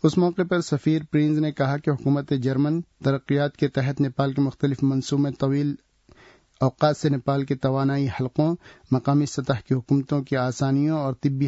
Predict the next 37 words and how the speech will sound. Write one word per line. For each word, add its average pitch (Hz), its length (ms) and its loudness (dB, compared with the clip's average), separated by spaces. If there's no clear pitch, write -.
حلقوں 131 260 -4
میں 160 120 2
تعاون 131 400 0
کرتی 120 360 -2
آئی 117 260 -2
ہے۔ 117 240 -2
انہوں 147 140 6
نے 156 100 2
کہا 143 280 0
کہ 147 160 -2
پیڈیاٹرک 143 580 -2
وارڈ 135 220 0
کو 143 120 0
سہج 139 340 -2
بنانا 135 380 0
ضروری 135 460 -2
ہے 156 100 0
اور 143 160 0
یہ 139 200 0
کہ 139 120 -4
آئندہ 131 440 0
دنوں 127 240 0
میں 127 200 0
بھی 160 220 0
اس 143 200 0
طرح 139 200 2
کا 131 120 -2
تعاون 139 400 0
حکومت 135 440 -2
جرمن 131 420 0
کی 127 120 -4
جانب 120 340 -2
سے - 180 0
مسلسل 135 540 -2
جاری 120 300 0
رہے 123 280 -2
گا۔ 120 280 0